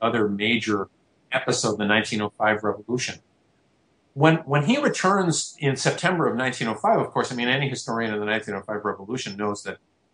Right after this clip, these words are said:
that, that the all-nation struggle against autocracy, as it's, as it's labeled by the Mensheviks, is in full blown, uh, is in full bloom and full blossom, right? Um,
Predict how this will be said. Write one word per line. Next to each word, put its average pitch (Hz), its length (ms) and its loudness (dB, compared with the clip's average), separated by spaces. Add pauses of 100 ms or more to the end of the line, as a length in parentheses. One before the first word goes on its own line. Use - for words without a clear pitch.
(340)
that, 113 300 -2
that 110 160 -2
the 123 120 0
all-nation 147 560 6
struggle 123 400 2
against 113 280 -2
autocracy, 110 840 0
as 107 180 0
it's, - 280 -6
as 113 120 -6
it's - 160 -10
labeled 107 360 -4
by 101 120 -2
the 101 80 -6
Mensheviks, 104 600 -8 (320)
is 139 160 0
in 139 120 2
full 131 260 0
blown, 98 340 0 (300)
uh, 120 100 -6
is 113 240 -4
in 117 120 -4
full 143 260 0
bloom 107 240 -6 (220)
and 107 160 -6
full 113 200 -2
blossom, 92 360 -2 (260)
right? 98 200 -6 (500)
Um, 107 440 0